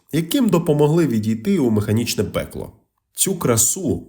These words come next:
створили бійці сорок сьомої окремої механізованої бригади на Авдіївському напрямку. Уточнювали, що це поки поодинокі випадки застосування такої техніки,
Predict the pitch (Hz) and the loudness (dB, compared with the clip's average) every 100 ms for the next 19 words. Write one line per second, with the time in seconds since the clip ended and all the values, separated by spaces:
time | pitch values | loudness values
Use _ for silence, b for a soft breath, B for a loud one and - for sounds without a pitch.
0 | - - 110 110 165 139 107 104 104 175 | -6 -4 0 2 2 2 2 2 0 -2
1 | 180 - - 123 110 - 151 156 127 101 | -4 -2 -2 -2 -4 -4 -4 -2 0 0
2 | 95 110 107 113 151 147 113 107 104 104 | -2 -4 -2 0 0 0 0 0 -2 0
3 | 101 113 127 110 104 95 98 110 131 131 | 0 0 0 0 0 2 0 0 -2 -4
4 | 110 104 104 98 98 117 104 - 101 98 | -6 -2 -2 0 -2 -4 -4 -2 -2 2
5 | 95 87 65 80 - - _ - 117 190 | 0 -2 -8 -10 -12 -16 _ -4 0 2
6 | 226 - 127 113 113 110 107 - 226 - | 2 2 0 2 0 0 -2 -2 -2 0
7 | 135 131 104 113 143 127 151 143 104 - | 0 0 -2 0 0 0 0 2 2 0
8 | 90 87 143 151 - 104 104 - 98 104 | -4 -2 -4 -4 -4 -2 -2 -2 -2 0
9 | 113 110 104 101 - 98 98 92 - 71 | 0 2 0 -2 0 0 2 -2 -4 -10
10 | - | -12